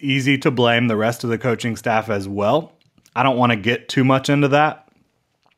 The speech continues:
'cause we don't know, uh, exactly what the coaches were allowed to do, what they weren't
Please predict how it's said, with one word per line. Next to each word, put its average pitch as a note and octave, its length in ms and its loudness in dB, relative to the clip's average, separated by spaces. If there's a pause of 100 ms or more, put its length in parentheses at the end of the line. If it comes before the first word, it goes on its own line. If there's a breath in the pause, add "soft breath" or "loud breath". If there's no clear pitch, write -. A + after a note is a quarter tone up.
'cause A#2 140 0
we A#2+ 140 4
don't A#2+ 260 2
know, G#2+ 360 -2 (760 soft breath)
uh, F2+ 320 -10 (160)
exactly G#2+ 760 -4 (800)
what A2+ 420 -2 (320)
the A2+ 80 -4
coaches A#2+ 500 0
were G#2+ 300 0
allowed A2 400 2
to A2+ 100 -4
do, A2 220 -2
what G#2+ 220 -2
they G2 100 -2
weren't G2 320 -4